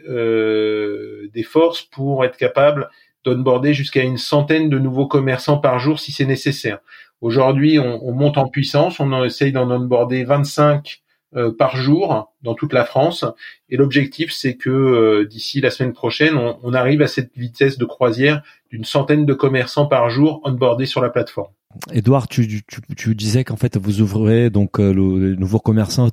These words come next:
Speaker 2: partout en France. Et comment vous faites pour gérer la livraison dans ces nouvelles villes que vous allez ouvrir dans les jours qui viennent ?
Speaker 1: Alors,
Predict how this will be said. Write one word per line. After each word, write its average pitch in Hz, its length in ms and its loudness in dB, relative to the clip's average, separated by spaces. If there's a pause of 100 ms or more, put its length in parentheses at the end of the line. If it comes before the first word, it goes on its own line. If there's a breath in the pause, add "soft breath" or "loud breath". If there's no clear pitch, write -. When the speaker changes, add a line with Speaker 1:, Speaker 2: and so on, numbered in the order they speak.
Speaker 2:
partout 135 360 0
en 117 100 2
France. 151 440 2
Et 117 40 2
comment 170 260 2
vous 147 140 2
faites - 320 -2
pour 123 160 0
gérer 120 260 2
la 135 80 2
livraison 127 640 2
dans 110 140 2
ces 110 180 -2
nouvelles 107 340 0
villes 127 220 -2
que 113 120 -2
vous 98 180 0
allez 101 140 4
ouvrir 104 260 2
dans 101 100 2
les 98 80 4
jours 98 220 0
qui 101 100 -4
viennent ? 95 320 0 (320)
Speaker 1:
Alors, 127 400 0